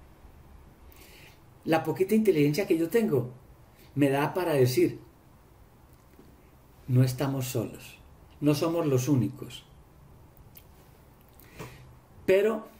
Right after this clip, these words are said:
no me estoy creyendo cuanto cuento a veces escucho de que le pusieron implantes, de que se lo abducieron, de que se comieron a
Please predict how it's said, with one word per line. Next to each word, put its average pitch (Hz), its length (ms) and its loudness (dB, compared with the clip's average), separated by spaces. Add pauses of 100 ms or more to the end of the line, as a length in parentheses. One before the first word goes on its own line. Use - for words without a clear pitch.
(160)
no 156 200 2
me 185 100 0
estoy 185 220 2
creyendo 165 640 0 (280)
cuanto 139 400 0
cuento 147 580 0 (340)
a 127 100 0
veces 131 540 0
escucho 147 680 0 (640)
de 143 200 0
que 143 140 2
le 143 100 2
pusieron 135 500 0
implantes, 151 760 0
de 139 120 0
que 127 160 0
se 135 140 0
lo 131 160 2
abducieron, 127 800 0 (340)
de 143 220 0
que 143 140 0
se 127 180 -4
comieron 139 640 2
a 120 920 -2